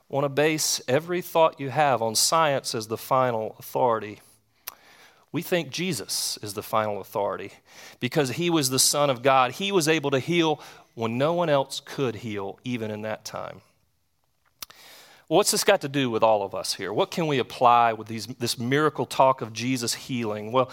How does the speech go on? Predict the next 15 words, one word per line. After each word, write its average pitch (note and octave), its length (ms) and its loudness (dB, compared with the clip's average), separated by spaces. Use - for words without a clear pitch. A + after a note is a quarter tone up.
it's - 140 -10
kind A#3 160 2
of G3+ 100 2
three E3 240 -2
applications A#2+ 800 -2
I'd G#2 100 0
like A2 240 4
you A#2 80 -6
to G2+ 60 -10
consider G#2 580 -4
coming B2 320 -2
out G#2+ 100 2
of G#2 80 -2
this, G#2 300 -2
uh, G2+ 220 -2